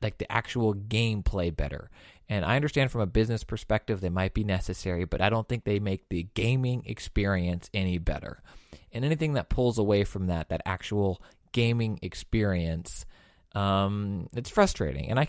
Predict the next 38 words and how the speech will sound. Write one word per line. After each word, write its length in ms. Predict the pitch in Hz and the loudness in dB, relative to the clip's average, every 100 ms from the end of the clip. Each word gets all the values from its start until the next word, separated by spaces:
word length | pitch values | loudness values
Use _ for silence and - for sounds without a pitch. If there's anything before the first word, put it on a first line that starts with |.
| - | 2
I 140 | 156 | 2
understand 640 | 202 226 - 151 170 135 - - | 2 0 -2 0 2 0 -2 -8
kind 240 | - 139 | -2 0
of 80 | 151 | 0
an 80 | 104 | 0
argument 340 | 92 104 104 | -2 -4 -8
for 300 | - 104 95 | -4 0 2
one-use 480 | 95 107 104 104 98 | 2 2 2 0 -2
shaders 640 | - 90 101 104 90 127 - - - - - - | 0 2 4 4 2 0 -4 -16 -20 -20 -12 -2
in 180 | 107 | 0
that 220 | 104 95 - | 2 2 2
it 240 | 101 - - | -4 -2 2
gi-, 140 | 113 | 2
then 320 | 92 113 110 | 2 0 0
gives 260 | 101 107 104 | 0 0 2
you 120 | 101 | 2
another 280 | 95 101 95 | 2 0 -2
carrot 500 | - 110 104 107 - | -2 0 2 2 2
on 140 | 98 | 0
the 60 | 98 | 0
end 100 | 95 | -2
of 80 | 90 | -2
the 80 | |
stick 380 | 87 - 101 - | -4 -2 -2 0
to 80 | 104 | -2
go 200 | 95 98 | 4 6
out 200 | 101 - | 6 4
and 80 | 98 | -4
grind 500 | 92 90 92 95 - | -2 0 0 -2 -6
for, 460 | - 95 92 92 - - - - - - _ - | -2 2 2 2 -2 -20 -20 -20 -20 -20 _ -2
to 100 | 139 | 2
get 120 | 135 | 4
more 140 | 131 151 | 4 4
shaders, 480 | - 208 220 101 - | 6 6 6 4 2
to 120 | 123 | 0
experiment 420 | 127 - 226 156 | 0 2 4 4
with 120 | 98 - | 0 -2
things. 180 | 104 | -2